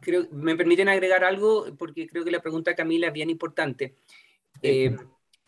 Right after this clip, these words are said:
Speaker 1: si ustedes tratan de colocarse en el zapato del profesor, de los que estamos entrevistando, piensen que lo que estamos tratando de hacer nosotros es predecir si van a poder terminar exitosamente el programa. ¿Ya?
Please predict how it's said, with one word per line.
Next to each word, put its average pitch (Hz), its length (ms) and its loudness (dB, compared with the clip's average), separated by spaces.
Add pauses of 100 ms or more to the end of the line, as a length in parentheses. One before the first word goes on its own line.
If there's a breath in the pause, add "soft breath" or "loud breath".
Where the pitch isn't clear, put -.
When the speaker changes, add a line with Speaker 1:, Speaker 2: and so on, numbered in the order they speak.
(200)
Speaker 1:
si - 120 -12
ustedes 180 280 2
tratan 180 320 2
de 180 100 0
colocarse 160 460 -2
en 165 40 -2
el 151 100 -6
zapato 151 680 -2
del 131 300 -6
profesor, 131 540 -4
de 143 100 -4
los 131 100 0
que 139 80 -8
estamos 151 300 -2
entrevistando, 143 840 -4 (800)
piensen 175 320 0
que 175 100 -2
lo 156 100 -6
que 143 80 -6
estamos 175 280 -4
tratando 170 420 -2
de 156 80 0
hacer 180 260 -2
nosotros 143 680 -8
es 147 180 -6
predecir 143 800 -2 (160)
si - 160 -10
van 156 160 0
a 156 80 -4
poder 151 300 -2
terminar 143 520 -4
exitosamente 151 800 -8
el 160 80 -8
programa. - 520 -8 (960)
¿Ya? 127 140 -18